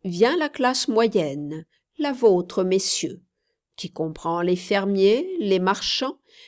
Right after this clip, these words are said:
les petits industriels et les professions libérales. Enfin, troisième et dernière, vient ma classe à moi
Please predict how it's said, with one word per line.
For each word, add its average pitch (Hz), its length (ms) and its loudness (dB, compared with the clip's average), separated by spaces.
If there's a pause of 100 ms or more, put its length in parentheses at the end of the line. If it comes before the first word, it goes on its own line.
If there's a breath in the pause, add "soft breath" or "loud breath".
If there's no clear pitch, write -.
(140 soft breath)
les 285 140 2
petits 330 460 0
industriels 214 1000 2 (100)
et 302 140 2
les 226 140 4
professions 190 640 0
libérales. 165 1120 -4 (1000)
Enfin, 185 680 -4 (440)
troisième 196 760 0 (200)
et 185 120 2
dernière, 196 840 0 (320)
vient 247 480 0
ma 254 140 -2
classe 220 500 0
à 233 60 2
moi 175 420 -4